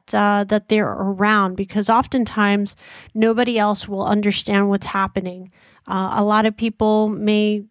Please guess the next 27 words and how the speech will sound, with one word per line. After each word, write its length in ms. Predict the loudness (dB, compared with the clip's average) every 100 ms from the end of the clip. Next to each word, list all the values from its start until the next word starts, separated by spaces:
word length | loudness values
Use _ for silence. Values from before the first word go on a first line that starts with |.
| _
decide, 480 | -8 0 2 2 2
"Oh, 200 | 4 4
well, 160 | 4 2
it's 160 | 0
just 220 | -6 -8 -2
medication 680 | 0 0 0 -2 0 -2
you 100 | 0
need, 300 | 0 -2 -2
or 140 | -2 -2
it's 160 | -2
just 260 | -2 -4 0
this 220 | -2 -2
that 220 | -4 -4
you 100 | -4
need," 240 | -6 -6 -4
and 320 | -2 0 2
they 140 | 2
will 200 | 2 2
not 260 | 2 0 0
find 520 | -4 0 0 0 -4
satisfaction 1000 | -2 -2 -2 -4 -4 -4 -6 -4 -4 -6 -14 -20 -20 _ -20 -6
because 600 | -4 2 2 0 -6 -20 _ _
the 100 | -2
universe 500 | 2 2 2 0 0
doesn't 320 | -2 2 2
want 220 | 2 2
that. 380 | 0 0 -4 -4